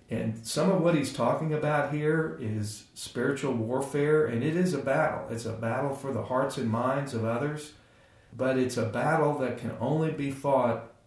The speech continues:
with the sword of the Word of God. And let me show you a couple of verses, and we are gonna be skipping around a little bit today, and I apologize for that, but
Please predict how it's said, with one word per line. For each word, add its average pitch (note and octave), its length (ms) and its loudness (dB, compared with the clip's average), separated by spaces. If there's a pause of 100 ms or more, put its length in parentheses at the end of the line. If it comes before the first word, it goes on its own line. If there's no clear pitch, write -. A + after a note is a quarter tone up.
(120)
with A#2 200 -4
the A2+ 80 -2
sword B2+ 520 0
of A2+ 100 -2
the A2 80 -2
Word A#2 240 0
of A2 140 -2
God. A2+ 400 -2
And A2 120 -4
let C#3 120 0
me E3 100 0
show D3 220 0
you C3 160 0
a A#2 120 -6
couple A#2+ 260 -4
of G2+ 100 -4
verses, A#2 400 -2
and A2+ 180 -2
we C#3+ 160 0
are C#3 220 4
gonna A#2+ 180 0
be A#2 220 -4
skipping B2+ 380 -4
around A2 380 -2
a B2 60 -6
little B2 160 -4
bit B2+ 180 -4
today, B2+ 640 -2
and G2+ 300 -8
I A2 140 -2
apologize A2+ 640 0
for A#2+ 140 -8
that, B2 380 -4
but - 200 -10